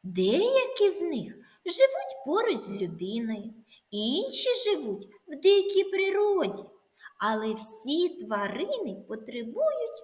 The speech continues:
уваги, турботи і дбайливого ставлення до себе з боку людей.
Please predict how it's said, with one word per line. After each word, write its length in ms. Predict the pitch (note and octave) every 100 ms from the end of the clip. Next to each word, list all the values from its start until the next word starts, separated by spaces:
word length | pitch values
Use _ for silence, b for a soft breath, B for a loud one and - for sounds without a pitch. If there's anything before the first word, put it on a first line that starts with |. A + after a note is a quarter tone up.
| -
уваги, 800 | D#4+ D#4 B3 B3 A3+ F3+ F3 E3+ - _ B B _
турботи 760 | A#3 A3+ G3 F#3 A3+ A4 A4 - B B B
і 100 | A#3
дбайливого 840 | G#3+ C#4 G#4+ C#5+ D#5 D5 B4 A#4
ставлення 920 | - - - A3+ A3+ G3 F3+ F3 D#3+ -
до 100 | E3+
себе 680 | - - E3 G4+ D#4+ C#4 -
з 160 | F#3+
боку 420 | F3 C#4+ F4+ - D4
людей. 680 | E4+ C4 F#3+ F3 E3+ E3+